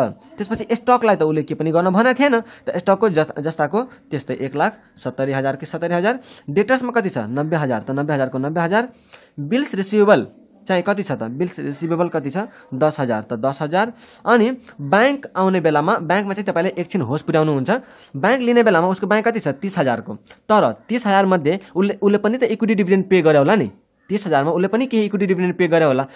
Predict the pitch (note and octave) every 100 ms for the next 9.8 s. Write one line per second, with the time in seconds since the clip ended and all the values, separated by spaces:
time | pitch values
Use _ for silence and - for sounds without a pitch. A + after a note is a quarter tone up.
0 | - - D#3 A3+ G#3+ G#3 G#3 G3+ G#3 G3
1 | G3 G3 F#3 F3+ E3 A#3+ C#4 - - -
2 | - G#3 E3+ A3+ G3 F#3+ F3+ D3 E3 G3
3 | D#3+ E3 G3+ C3+ D3+ F3+ C3 G#2 - -
4 | _ D3+ D#3 E3 F3 F#3 C#3 E3+ G3 G#3+
5 | F3 E3+ C#3+ B2 A#2 G#2+ - _ _ -
6 | A#2 C#3+ C3 D3+ C#3+ A#2 G#2+ - - A3
7 | B3 D3 - _ _ _ _ - G#3+ F3
8 | D#3 D#3 F3+ G#2 - A#2+ C#3 D3+ C#3+ D3+
9 | B2+ C3+ D3+ D#3 D#3 G#3+ B3